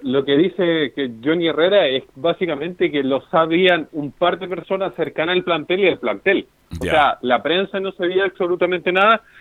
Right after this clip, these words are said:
Speaker 1: y él dice, él mismo dice que él peleó para que finalmente Jimmy Martínez lo pudieran operar de este tumor que tenía en el ojo finalmente el jugador. Y por lo mismo dejé el audio completo porque también habla de,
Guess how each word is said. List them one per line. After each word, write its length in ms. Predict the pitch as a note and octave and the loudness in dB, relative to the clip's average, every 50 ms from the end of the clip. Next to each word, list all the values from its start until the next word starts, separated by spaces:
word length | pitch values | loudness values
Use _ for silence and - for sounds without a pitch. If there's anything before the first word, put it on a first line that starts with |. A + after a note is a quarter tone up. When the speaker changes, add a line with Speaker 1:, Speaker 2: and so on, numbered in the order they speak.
| - - - | -20 -18 -12
Speaker 1:
y 160 | D3 D3 F3+ | 0 2 2
él 160 | G#3+ A3+ F3+ | 2 2 0
dice, 440 | F#3 A#3 B3 - - C3+ G#2+ G2+ G2 - _ _ _ - | -2 -2 -2 -2 -4 -4 -4 -4 -8 -10 _ _ _ -4
él 140 | C#3 D3+ | -4 -4
mismo 320 | D#3 F#3 G#3 G#3 G#3 G#3+ G#3 | -2 -2 -2 0 0 -2 -2
dice 360 | A3+ A3 F#3 - C#3+ A2 - _ _ | -2 -4 -2 -4 -4 -6 -6 _ _
que 320 | - D3 C#3+ C#3+ C3+ - - _ _ _ _ - | -2 0 0 0 -2 -4 -8 _ _ _ _ 0
él 200 | D#3+ E3 F#3 E3+ | 2 2 2 2
peleó 420 | - E3+ D3 C#3 C#3+ D3+ F3+ F3+ | 2 2 2 4 4 2 2 4
para 240 | G3 G3+ F#3+ F#3+ E3+ | 4 2 2 2 0
que 80 | F3 D#3+ | -2 -6
finalmente 640 | - - D#3+ D#3 D#3 D#3+ E3+ F#3 F#3 - - F3 D3+ | -6 -4 -2 0 0 0 -2 -6 -6 -4 -6 -6 -4
Jimmy 300 | D3 E3+ F3 F3 F3 E3+ | -4 -6 -4 -2 -2 -2
Martínez 420 | D#3+ C#3+ - - D#3+ E3+ F#3+ F#3 | -2 -4 -4 -6 -4 -4 -2 -2
lo 160 | F3+ D#3+ D3+ | -4 -6 -6
pudieran 500 | - B2+ A#2+ B2 B2 C3+ D3 F3 G3 G3+ | -6 -4 -2 0 2 2 2 2 2 0
operar 380 | G3+ G3 F#3 F3 F#3 G3 G3 F#3 | -2 -2 0 0 2 0 2 0
de 80 | F#3+ | -4
este 180 | F#3+ - - F#3+ | -6 -2 -4 -4
tumor 360 | - F3 D#3+ D#3+ F3 G3 - | -2 -2 -4 -4 -4 -6 -4
que 120 | - G3+ G3 | -4 -6 -6
tenía 600 | G3 F#3+ G3 G3+ G3+ G3+ G3+ G#3 G#3 G3 - - - _ _ _ _ _ - | -4 -4 -2 0 2 2 4 6 4 4 2 0 -8 _ _ _ _ _ -4
en 140 | D3+ D3+ D#3+ | -2 0 2
el 120 | E3+ G3+ | 4 4
ojo 260 | A#3 B3+ - A#3+ A3 G#3 | 2 2 2 0 -2 0
finalmente 560 | - A3 G3+ G#3 G#3 G#3+ A3 A3+ G3+ G#3+ G#3+ | -2 -4 -2 -2 -2 -2 -4 -4 0 0 0
el 80 | G3+ | 0
jugador. 460 | - - - A3 A#3+ C4+ G#3+ G3+ - - _ _ _ _ _ _ - | 0 -2 0 2 4 4 4 2 0 -8 _ _ _ _ _ _ 0
Y 140 | C#3+ D3 C3+ | 0 0 2
por 160 | - E3 D#3+ | 2 2 4
lo 140 | D3+ D#3 D#3+ | 4 4 2
mismo 280 | F#3 A3 A3+ A3 A3 | 2 0 0 0 0
dejé 220 | G3 E3 - G3+ F#3+ | 0 0 0 0 2
el 80 | G3 | 2
audio 260 | F#3+ F#3+ G3 G3+ F#3+ | 2 2 2 0 0
completo 520 | G3 A3 G#3+ F3+ F#3+ F3+ E3 D#3 - F3 D#3+ | 0 -2 -4 -2 -2 0 0 0 0 -4 -4
porque 240 | E3+ F3 - E3 - | -6 -4 -4 -2 -2
también 340 | D#3 D3+ D#3 E3 F3+ F#3 | -2 -4 -2 0 0 2
habla 300 | F#3+ G3 F#3+ G3 F#3+ F#3 | 2 0 2 0 -2 -2
de, 260 | E3 E3 D#3+ C#3+ - | 0 0 0 0 -2